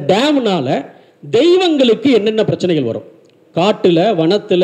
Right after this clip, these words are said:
இருக்கக்கூடிய, இருக்கிற குடிகொண்டு இருக்கக்கூடிய பெருந்தெய்வங்களுக்கும் சிறு தெய்வங்களுக்கும் நாட்டார் தெய்வங்களுக்கும் இந்த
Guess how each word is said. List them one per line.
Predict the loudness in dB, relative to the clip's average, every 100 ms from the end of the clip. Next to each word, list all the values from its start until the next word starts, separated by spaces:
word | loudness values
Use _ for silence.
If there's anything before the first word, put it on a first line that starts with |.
| 2
இருக்கக்கூடிய, | 0 0 -2 0 0 2 0
இருக்கிற | -2 -2 0
குடிகொண்டு | 0 2 2 4 2
இருக்கக்கூடிய | 2 -2 -2 0 2 0 -2 -14 -4
பெருந்தெய்வங்களுக்கும் | 0 2 2 2 0 0 -2 -2 -4
சிறு | -2 -2 2
தெய்வங்களுக்கும் | 4 4 2 -2 -2 -4 -4
நாட்டார் | -2 -2 -2 -2 0
தெய்வங்களுக்கும் | 2 2 0 -2 0 0 -2 -6 -10 -2
இந்த | 0